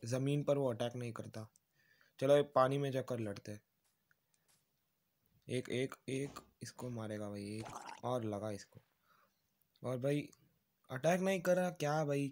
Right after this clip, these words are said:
क्या एड़ा ड्रोन है भाई ये। और, और भाई, अब, अब अटैक करेगा क्या?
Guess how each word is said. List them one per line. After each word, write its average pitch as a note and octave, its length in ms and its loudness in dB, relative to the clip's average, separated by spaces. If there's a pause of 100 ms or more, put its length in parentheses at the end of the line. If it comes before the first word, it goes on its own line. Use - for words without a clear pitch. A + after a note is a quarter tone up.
क्या C#3 200 6
एड़ा C3 360 6
ड्रोन A#2 280 0
है A#2 80 -2
भाई G2+ 140 -2
ये। G2 280 -6 (2250)
और, B2 280 -4 (100)
और A#2+ 160 0
भाई, B2+ 180 0
अब, A#2+ 240 0 (640)
अब A2 120 -2
अटैक A#2+ 220 -4
करेगा B2 260 -2
क्या? A#2 280 -6